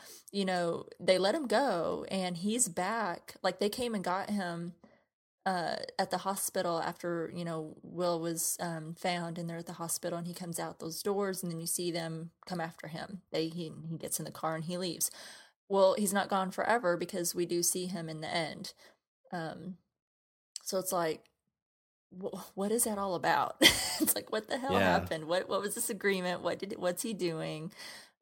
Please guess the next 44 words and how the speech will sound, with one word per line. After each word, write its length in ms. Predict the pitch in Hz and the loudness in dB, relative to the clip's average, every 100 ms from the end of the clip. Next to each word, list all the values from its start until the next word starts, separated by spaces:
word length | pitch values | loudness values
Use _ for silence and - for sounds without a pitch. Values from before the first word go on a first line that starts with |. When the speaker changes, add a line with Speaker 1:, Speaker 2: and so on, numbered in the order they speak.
| - | -16
Speaker 1:
Y-, 120 | - - | -14 -8
you 180 | 180 175 | -2 0
know, 360 | 165 156 160 175 _ | 0 -2 -6 -10 _
is 140 | 185 175 | -4 -4
he 140 | 170 | -4
work-, 360 | 156 208 208 - | -4 -4 -4 -10
y-, 220 | 190 - | -10 -4
you 100 | 185 | -2
know, 100 | 180 - | 0 2
I 100 | 196 | 4
don't 160 | 185 | 4
know. 100 | 170 165 | 2 0
I'm 100 | 196 | 2
hoping, 360 | 208 208 190 - | 2 2 -2 -2
I'm 80 | |
hoping 260 | 208 208 196 | -2 -2 -4
I, 80 | 180 185 175 | -4 -6 -4
I 20 | |
get 180 | 160 165 | -2 -2
some 200 | - 160 | -4 -4
answers, 580 | 165 170 - 160 165 - | -6 -4 -2 -2 0 -2
but, 340 | - 151 156 - | 0 -2 -2 -6
um, 320 | 160 - - | -10 -10 -6
in 140 | 165 | -6
season 380 | 165 175 160 156 | -4 -6 -6 -6
two, 280 | - - 156 | -6 -4 -6
but 200 | 151 - | -6 -6
that's, 340 | 156 156 - - - - - | -4 -4 -4 -10 -12 -4 4
that's 180 | 196 - | 6 6
where 120 | 170 | 2
I'm 100 | 156 | 0
at. 140 | 151 | -6
But 100 | - | 4
that 120 | 226 | 6
was 140 | 220 196 | 6 4
my 140 | 180 | 2
number 240 | 175 165 165 | 0 -2 -2
five, 400 | 156 156 156 156 | 0 0 0 -2
was 160 | 165 | -4
just 180 | 170 - - - | -4 -4 -2 0
all 140 | 180 | 0
the 100 | 175 | 0
interrogations 1040 | 165 180 170 165 165 170 - 175 165 156 | -4 -2 -2 -2 -2 -2 -2 -4 -2 -2
and, 160 | 156 | -4